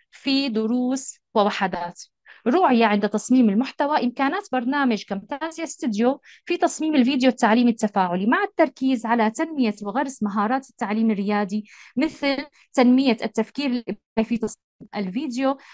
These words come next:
التفكير الناقد في، آه، تحليل الفيديو، والابتكار وتوليد الأفكار الجديدة لدى الطلبة. تصميم الاختبارات الأدائية قبلية وبعدية ومؤجلة. هي ثلاثة اختبارات أدائية.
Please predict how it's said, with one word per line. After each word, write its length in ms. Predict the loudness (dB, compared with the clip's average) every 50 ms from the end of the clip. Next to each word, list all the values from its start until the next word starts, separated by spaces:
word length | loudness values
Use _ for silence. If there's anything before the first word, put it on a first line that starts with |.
| -20 -8 -6
التفكير 480 | -6 -4 -2 -4 -4 -4 -6 -6 -2 0
الناقد 760 | 2 4 4 4 4 2 0 0 -2 -2 -2 -4 -10 -14 -16 -6 _
في، 340 | 0 2 2 2 0 0
آه، 280 | 0 0 2 2 2 0
تحليل 460 | 0 -2 -4 -4 -4 -4 -4 -2 -4
الفيديو، 580 | -4 -6 -6 -6 -6 -6 -4 -2 -2 -2 -4 -4 -8 -16 -20 _ 2
والابتكار 880 | 2 2 4 2 -2 -6 -6 -8 -8 -2 2 2 2 4 2 0 0 0
وتوليد 680 | 0 0 0 0 0 0 0 0 0 0 -2 -2 -4
الأفكار 520 | -6 -6 -6 -8 -12 _ -2 0 0 0 0
الجديدة 500 | -2 -4 -2 -4 -4 -2 -4 -4 -2 -2
لدى 200 | -2 -2 -2 -2
الطلبة. 580 | -6 -6 _ _ -10 -8 -8 -10 -14 -16 -18 -18 _ _ _ _ _ _ _ _ _ _ _ _ _ _ _ _ _ _ _ -20 _ _
تصميم 360 | -2 -2 -2 0 0 0 2 2
الاختبارات 680 | 0 0 0 -2 2 4 6 6 8 8 6 4 4
الأدائية 480 | 2 2 4 4 4 4 2 0 -2 -4
قبلية 460 | 0 0 0 2 2 2 2 2 2
وبعدية 580 | 0 2 2 2 2 0 -2 -4 -6 -4 -4 -4
ومؤجلة. 560 | -2 -2 -2 -2 -2 -4 -4 -6 -6 -6 -6
هي 320 | -8 -8 -6 -4 -4 -2
ثلاثة 460 | 0 0 2 2 2 0 0 -4 -8 -12 -12
اختبارات 640 | -14 -14 -12 -6 0 2 4 4 6 4 2 2 0
أدائية. 460 | -4 -2 -2 -2 -4 -4 -8 -10 -12